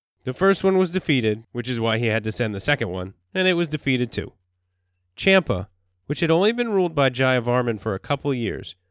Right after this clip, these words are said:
floated away again from the Khmer Empire's orbit, possibly allying with the Dai Viet to the north. But Jayavarman continued to expand the resurgent Khmer Empire.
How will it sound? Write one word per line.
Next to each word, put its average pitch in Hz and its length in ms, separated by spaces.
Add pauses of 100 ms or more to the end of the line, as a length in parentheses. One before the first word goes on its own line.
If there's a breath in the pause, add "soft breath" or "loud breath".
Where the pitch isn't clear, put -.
(280)
floated 175 480
away 151 240
again 127 380
from 123 180
the 113 100
Khmer 113 360
Empire's 101 480
orbit, 117 340 (400)
possibly 165 560
allying 104 640
with 101 140
the 107 80
Dai 104 280
Viet 95 400
to - 100
the 101 100
north. 95 420 (1300)
But 160 140
Jayavarman 185 680
continued 165 520
to 143 120
expand 123 500
the 104 100
resurgent 117 560
Khmer 110 340
Empire. 92 540